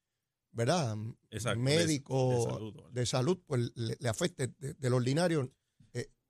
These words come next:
Speaker 2: Pero
Speaker 1: eh.
Speaker 2: definitivamente lo que visualizo es que si, y, si por el lado republicano Trump es el candidato, eh, tendríamos nuevamente una campaña, eh,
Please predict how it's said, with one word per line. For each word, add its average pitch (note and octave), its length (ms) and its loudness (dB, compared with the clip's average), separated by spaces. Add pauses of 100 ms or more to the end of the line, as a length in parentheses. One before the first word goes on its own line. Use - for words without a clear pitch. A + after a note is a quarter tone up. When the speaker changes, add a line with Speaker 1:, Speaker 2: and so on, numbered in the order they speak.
(260)
Speaker 2:
Pero B2 200 0
Speaker 1:
eh. B2 60 6
Speaker 2:
definitivamente D3+ 800 0
lo A#2+ 120 0
que A2 300 -2
visualizo A2+ 580 -6
es G2+ 100 -12
que A2+ 140 -8
si, A2 580 -10 (320)
y, G#2+ 260 -12
si - 160 -10
por G#2+ 160 -6
el G#2+ 100 -2
lado A#2 240 0
republicano A2+ 600 -6
Trump A#2 340 -10
es A#2 120 -4
el A#2 180 -8
candidato, C3 680 -6 (480)
eh, G#2+ 140 -4
tendríamos A2 580 -4
nuevamente A2 640 -2
una G#2 180 -8
campaña, G#2+ 560 -8 (500)
eh, F#2+ 540 -10